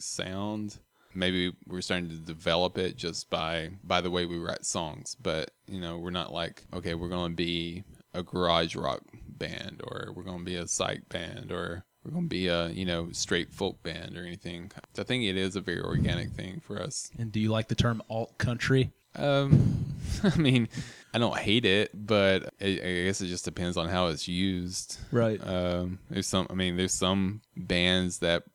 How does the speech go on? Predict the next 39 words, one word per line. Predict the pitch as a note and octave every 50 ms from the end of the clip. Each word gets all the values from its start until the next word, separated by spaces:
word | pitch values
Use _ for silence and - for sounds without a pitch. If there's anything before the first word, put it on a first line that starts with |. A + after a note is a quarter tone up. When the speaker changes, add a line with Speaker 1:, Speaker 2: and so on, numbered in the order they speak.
| -
Speaker 1:
probably | - - D#2+ E2 F2+ F2+ F2 F2 F2+ F#2 F2+ F2 F2+ F2 E2+
fit | - - - - F#2+ F#2 F2+ - -
exactly | - - - - E2+ F2 - - F2+ F2+
what | F2+ F#2 F2+ F2+ F2
alt | - - E2+ - -
country | - - F#2+ F2+ - F2+ F2 F2
should | - - - F#2 F2 F2
be, | F#2 F#2 F#2 F#2 F2+
but | F2+ F2+ F2 - - -
it's | - -
probably | - G2 F2+ F#2 F2+ F2+
overused. | - F2 F2 - F2+ F#2+ F2+ F#2 F#2 F#2+ F#2+ F#2 F#2+
Speaker 2:
It's | C4+ C4 -
a | -
pretty | - - C#3+ B2
broad | G#2+ G2 A2+ A2 G#2 G2 F#2+ -
term | - A2+ A2 G#2+ G#2
anyway. | A#2+ C3 A#2+ F#2+ F#2 F2+ F2+ F#2+ F#2 -
I | B2
Speaker 1:
Yeah. | - - - - - -
Speaker 2:
mean, | - - - C5 A4+ G#4+
you | F4 - F#3 F3
know, | E3+ E3
I'm | F#3 A3
always | A3+ G3+ D3+ C3
interested | C3+ - - A2+ - - B2 A2+
in | A2 A2
what | G#2 G#2+ G#2+ G#2+
artists | G#2 G#2+ G#2 G2+ G2 - -
think | - A#2 A2 - A2+
about | G2+ G2 F#2 F2+ -
labels | A2 G#2 G2+ G2+ G2+ G2 - -
like | G#2+ G#2 G#2+ -
that | - A2+ A2+ - -
and | - - A#2
genres | G#2+ A2 G#2+ G#2 G#2+ G#2+ G2+ G2+ G#2 G#2 G#2
and | G#2+ G#2
being | G2+ F#2+ F2+
classified | - - - G#2+ F#2+ G2 - - F#2 - - F2 C2+ C2+ - - -